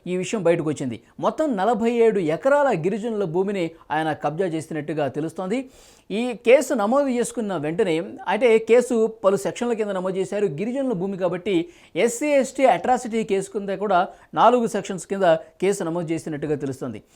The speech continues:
ముఖ్యంగా గిరిజనుల నుంచి తీవ్ర ఆగ్రహం వ్యక్తమవుతుంది. ఈ విషయం తెలుసుకున్న వెంటనే ఇక్కడ మీరు చూస్తున్నారు, గిరిజనులు అక్కడికి వెళ్ళి, తమ స్థలం ఎక్కడైతే కబ్జా గురైందో అక్కడికి వెళ్ళి మల్లారెడ్డికి వ్యతిరేకంగా ఆయన తిడుతూ కూడా అక్కడ ఆందోళన చేస్తున్నారు, ధర్నా చేస్తున్న పరిస్థితి మనం చూస్తున్నాం. ఈ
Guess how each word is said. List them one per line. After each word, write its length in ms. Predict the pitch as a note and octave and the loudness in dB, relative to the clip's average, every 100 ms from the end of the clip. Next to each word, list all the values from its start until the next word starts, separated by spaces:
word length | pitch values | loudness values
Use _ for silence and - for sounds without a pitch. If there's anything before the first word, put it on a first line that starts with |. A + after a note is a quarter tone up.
| _ - | _ -10
ముఖ్యంగా 380 | F#3+ D4+ D4 D4+ | -6 -2 4 4
గిరిజనుల 600 | A#3 C#3+ F3 C4+ D#4 D4 | 4 2 2 2 2 0
నుంచి 220 | C4+ C4+ | 0 -2
తీవ్ర 300 | C4 A3+ B3+ | -2 0 2
ఆగ్రహం 380 | A3+ G#3+ A3 A3+ | 4 4 4 2
వ్యక్తమవుతుంది. 540 | G3 G3 G3+ A3+ A#3 | 0 -4 -8 -4 -2
ఈ 40 | F3+ | -2
విషయం 240 | - A#3+ | -2 -4
తెలుసుకున్న 380 | F3+ F3+ - G3 | -2 -4 -4 -4
వెంటనే 360 | F3+ G3 F3 E3+ - - | -2 0 -2 -2 -10 -4
ఇక్కడ 160 | G3+ | 0
మీరు 200 | G3 F#3 | 2 2
చూస్తున్నారు, 640 | D#3 B3 C#4 B3+ A3 B3+ - - - - D3 | 2 -2 0 4 6 4 -2 -20 -20 -16 -6
గిరిజనులు 680 | C#3+ B3+ D4+ D#4+ C#4+ F3+ - | 0 2 4 6 8 6 4
అక్కడికి 360 | F#3 B3 A#3 G#3+ | -2 0 2 2
వెళ్ళి, 440 | D3+ F#3+ C#4 C4+ | 4 4 6 4
తమ 240 | A#3 G3 F#3+ | 2 0 -2
స్థలం 380 | - F3+ A#3 | -4 0 2
ఎక్కడైతే 380 | A#3+ A3+ A3+ A3+ | 4 2 0 0
కబ్జా 320 | - F3 E3 | 0 0 4
గురైందో 400 | A#3 F#3+ G3 G3 | 4 4 0 2
అక్కడికి 400 | G#3 F3 F3 D3+ | 2 2 0 -2
వెళ్ళి 360 | D#3+ A3 G#3+ B2 - - - | -2 2 2 0 -6 -16 -4
మల్లారెడ్డికి 540 | D#3+ G#3+ A3 G3+ F3+ | 4 4 6 2 0
వ్యతిరేకంగా 640 | D#3 F3 C4 B3 A#3 G#3+ | -2 0 2 2 2 4
ఆయన 360 | A3 E3 F3+ E3+ | 4 4 0 -2
తిడుతూ 460 | C#3+ B3 D4+ D#4 C#4 | -2 0 2 2 4
కూడా 360 | A#3 G#3 F3 - - | 8 8 8 4 -4
అక్కడ 180 | F3 G#3 | 0 4
ఆందోళన 380 | F3+ G3+ A3 G#3+ | 4 4 2 0
చేస్తున్నారు, 520 | F#3 F#3 G3 F3+ G3 | 0 -2 -2 0 0
ధర్నా 300 | D#3+ E3+ G#3+ | 0 0 0
చేస్తున్న 300 | F#3+ F#3 F#3+ | 0 0 -2
పరిస్థితి 360 | E3 E3+ F3 F3+ | -2 -4 -4 -4
మనం 140 | E3 | -2
చూస్తున్నాం. 380 | E3+ F#3+ F3 G3 | -4 -4 -4 -4
ఈ 280 | F3+ E3 | -2 -2